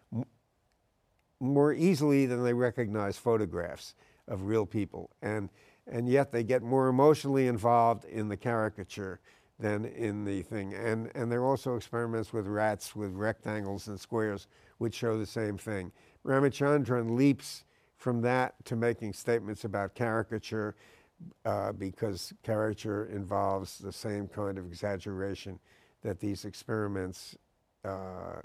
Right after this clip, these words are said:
attempt to reproduce. I'm not, uh, persuaded that, that these experiments are anything more than suggestive. They are very interesting.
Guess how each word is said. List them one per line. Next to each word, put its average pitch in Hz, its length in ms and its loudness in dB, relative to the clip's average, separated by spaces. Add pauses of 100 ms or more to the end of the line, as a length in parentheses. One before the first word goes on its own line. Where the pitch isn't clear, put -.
(140)
attempt 92 440 -6
to 95 100 -6 (140)
reproduce. 92 720 -6 (580)
I'm 123 180 0
not, 117 220 2 (500)
uh, 95 40 -6 (160)
persuaded 110 680 2 (500)
that, 110 200 4 (240)
that 107 220 -2
these 110 240 0
experiments 110 640 -2
are 117 340 -2
anything 120 440 0
more 117 240 4
than 104 200 0
suggestive. 110 760 -2
They 110 140 0
are 120 180 4
very 113 360 0
interesting. 107 520 -6